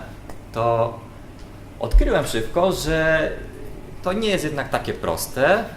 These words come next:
Nie mam swojego szefa, natomiast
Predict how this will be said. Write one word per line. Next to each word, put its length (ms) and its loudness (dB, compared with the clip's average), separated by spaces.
Nie 120 0
mam 220 0
swojego 460 -2
szefa, 520 2
natomiast 760 2